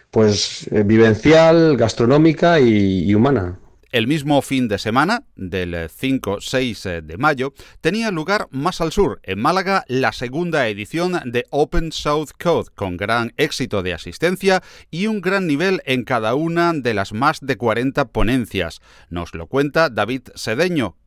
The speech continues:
Speaker 2: cabeza visible de la organización de este evento.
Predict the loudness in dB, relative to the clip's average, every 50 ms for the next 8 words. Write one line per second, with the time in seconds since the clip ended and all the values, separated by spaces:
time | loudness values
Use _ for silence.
0 | _ _ -10 -6 -6 -4 -4 -2 -2 -2 -2 -4 -6 -6 -4 -4 -2 -2 -2 -2
1 | -2 -2 -2 0 2 2 2 2 0 -2 -2 -4 -4 -4 -4 -4 -2 -2 -2 -2
2 | 0 0 0 0 0 0 -2 0 0 2 2 2 2 0 0 -2 -4 -4 -4